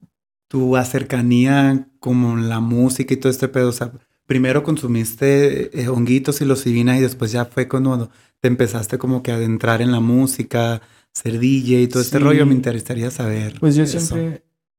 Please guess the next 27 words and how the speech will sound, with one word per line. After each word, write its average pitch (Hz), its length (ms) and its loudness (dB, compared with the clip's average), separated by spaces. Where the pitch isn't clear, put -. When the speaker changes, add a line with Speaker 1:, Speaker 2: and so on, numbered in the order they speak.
Speaker 2:
siempre 147 280 0
he - 20 0
estado 156 1040 0
en 117 120 2
la 117 80 4
música, 120 440 0
yo 127 120 2
creo 127 180 -4
como 135 300 -4
desde 113 240 -4
los, 104 440 -10
pues 143 160 -6
toda 160 180 0
mi 143 160 4
vida, 123 260 2
yo 117 140 -2
creo 117 160 -6
desde 113 260 -6
que 92 300 -18
chiquito, 117 460 -6
por 110 200 -2
la 117 80 0
influencia 113 500 -2
de 120 100 -2
la 107 100 -4
familia 110 580 -4
y 110 40 -6